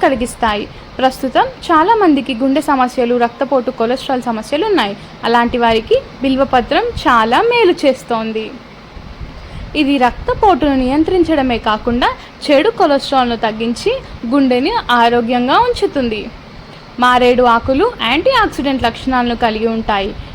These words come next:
వీటిని తీసుకోవడం వల్ల చర్మంలో వచ్చే మంట తగ్గుతుంది,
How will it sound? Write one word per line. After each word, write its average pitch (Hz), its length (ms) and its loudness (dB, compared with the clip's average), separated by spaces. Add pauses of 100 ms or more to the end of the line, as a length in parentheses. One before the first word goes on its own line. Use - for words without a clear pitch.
(160)
వీటిని 247 300 0 (100)
తీసుకోవడం 285 580 2
వల్ల 220 160 0 (400)
చర్మంలో 370 480 2 (100)
వచ్చే 233 300 -2 (140)
మంట 220 220 -4 (200)
తగ్గుతుంది, 247 560 -2